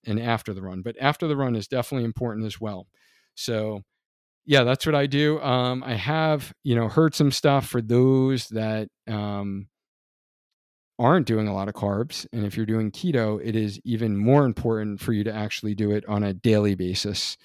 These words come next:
Um, so just putting that out there. I don't do keto, but, um, yeah, hopefully that's helpful for you. Um, if you just,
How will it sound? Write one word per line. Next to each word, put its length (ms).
Um, 720
so 380
just 160
putting 220
that 140
out 200
there. 280
I 120
don't 300
do 120
keto, 480
but, 240
um, 560
yeah, 180
hopefully 380
that's 140
helpful 380
for 180
you. 500
Um, 440
if 180
you 320
just, 140